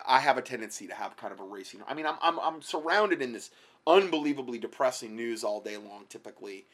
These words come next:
And, um, I tend to, um, uh, my heart tends to kind of, like,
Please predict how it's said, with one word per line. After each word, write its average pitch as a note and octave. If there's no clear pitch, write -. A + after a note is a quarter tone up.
And, A#2
um, G#2
I C3
tend D#3
to, B2+
um, G#2
uh, G2+
my B2
heart D3
tends A2+
to A2+
kind A2
of, G2
like, G2+